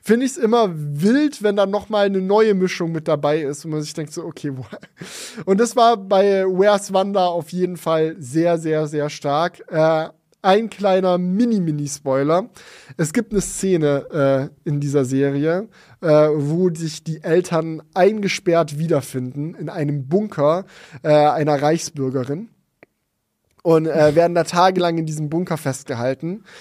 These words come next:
Und irgendwann kommt es dazu, dass sie, äh, den körperlichen Kontakt, äh, aufnehmen, <laughs> um es mal so zu formulieren. Nee, ich bin normalerweise jemand, muss ich wirklich ganz ehrlich sagen, so, ich hab mit Sexszenen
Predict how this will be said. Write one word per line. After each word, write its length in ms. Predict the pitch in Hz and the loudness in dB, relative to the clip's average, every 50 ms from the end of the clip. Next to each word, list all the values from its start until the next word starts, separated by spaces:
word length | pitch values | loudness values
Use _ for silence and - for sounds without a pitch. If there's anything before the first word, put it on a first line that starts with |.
| - - - - - - | -20 -20 -20 -20 -6 0
Und 260 | - 175 175 190 - | 2 4 4 4 2
irgendwann 580 | 220 208 233 240 220 208 180 180 175 180 185 175 | 4 4 4 4 2 0 2 2 2 2 2 -2
kommt 320 | - - 180 185 185 185 | 0 0 0 0 0 -4
es 100 | 190 - | -6 -2
dazu, 480 | - 170 151 156 - - 170 175 180 170 | 0 -2 -2 -2 -4 -4 -2 -2 0 0
dass 240 | 160 160 147 - | 0 0 -2 -2
sie, 240 | - 160 156 151 143 | -4 -4 -2 0 2
äh, 640 | 151 151 143 - 190 156 143 143 139 135 135 139 139 139 _ _ - - - - - _ _ _ _ _ _ _ - | 2 2 2 0 0 2 2 4 4 4 2 0 -2 -8 _ _ -20 -20 -20 -20 -20 _ _ _ _ _ _ _ -4
den 260 | 147 165 190 185 180 - | 2 2 2 2 2 2
körperlichen 680 | - 226 226 233 226 - 196 190 185 180 - 185 175 | 2 4 4 4 4 2 2 2 2 0 -2 -6 -4
Kontakt, 720 | - - 170 160 - - 180 160 - - - - - - 427 | -2 -2 -2 -2 0 -2 -2 -2 -4 -6 -10 -8 -8 -6 -2
äh, 140 | - 160 147 143 | 0 2 2 2
aufnehmen, 760 | 135 135 - 151 151 147 - 151 143 139 147 156 165 170 170 - | 2 0 0 -2 -2 -2 -4 -4 -2 0 0 0 -2 -4 -8 -12
<laughs> 40 | _ | _
um 100 | - 139 | -10 -8
es 200 | 165 - - - | -8 -6 -2 0
mal 140 | 202 208 202 | 2 2 2
so 280 | 165 165 - - 247 247 | 0 -2 -2 -2 -2 -2
zu 260 | 196 - - - 302 | -4 -6 -6 -6 -8
formulieren. 680 | 285 - - 196 - 226 247 220 202 208 208 202 196 196 - - - - 349 302 240 | -8 -4 -6 -6 -6 -4 -4 -2 -2 -2 -2 -4 -4 -4 -8 -14 -12 -12 -10 -4 2
Nee, 160 | - 190 202 233 233 | 6 6 6 6 4
ich 120 | 233 190 | 0 0
bin 120 | - 262 277 | 2 4 4
normalerweise 680 | 277 269 247 240 247 277 285 254 233 233 226 220 196 202 | 4 6 6 6 6 6 4 4 6 4 4 4 2 -2
jemand, 600 | 185 180 196 208 214 214 214 220 226 220 - _ _ _ _ _ _ _ _ _ | -4 -2 0 0 2 2 2 2 0 -4 -10 _ _ _ _ _ _ _ _ _
muss 200 | - 185 208 202 | -2 -2 0 -2
ich 120 | 214 196 180 | -2 -8 -6
wirklich 280 | 208 226 208 214 196 | -6 -6 -4 -4 -2
ganz 180 | 202 202 190 180 | 0 0 0 0
ehrlich 220 | 196 196 180 180 | 0 0 0 0
sagen, 180 | 170 180 175 170 | 2 0 0 2
so, 100 | 165 180 - | 0 -2 -2
ich 160 | - 208 185 | -2 -4 -2
hab 140 | 220 202 202 | -2 -2 0
mit 160 | 180 180 - | -2 -4 -4
Sexszenen 920 | - - - 190 190 - - - - - - 135 135 139 147 160 175 190 | -2 -2 -2 -2 -2 -4 -12 -12 -10 -8 -4 -2 0 0 -2 -2 -6 -8